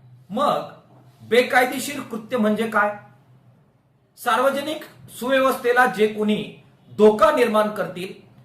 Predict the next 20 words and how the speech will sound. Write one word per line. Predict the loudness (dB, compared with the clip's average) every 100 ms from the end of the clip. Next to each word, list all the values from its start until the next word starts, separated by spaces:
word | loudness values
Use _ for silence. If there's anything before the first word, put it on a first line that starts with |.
| -20 -10
किंवा | -2 0
सार्वजनिक | 2 0 0 -2 -4 -6
सुव्यवस्थेमध्ये | -6 0 2 0 -4 -4 -2 -2 -4 -8 -20 -20 _ _
जे | -2 -2
कोणी | 0 -6 -6 -6 0
बाधा | 2 4 4
निर्माण | 4 4 2 0
करतील | -4 -8 -8 -16 -18 -20 -20 _ -20 _
ते | 4 4
म्हणजे | 4 0 -2 -4 -8 -16 -20 _
बेकायदेशीर | -2 0 2 0 0 -4 -8 -10
कृत्य, | -10 -12 -2
अशा | -2 0 -2
प्रकारची | -4 -4 -4 -6 -8
व्याख्या | -4 -4 -4 -6 -6 -8 -20 _ _ -2
त्या | -2
कायद्यामध्ये | 0 -2 -2 -4 -4 -6
करण्यात | -4 -8 -8 -10
आलेली | -12 -12 -18
आहे. | -20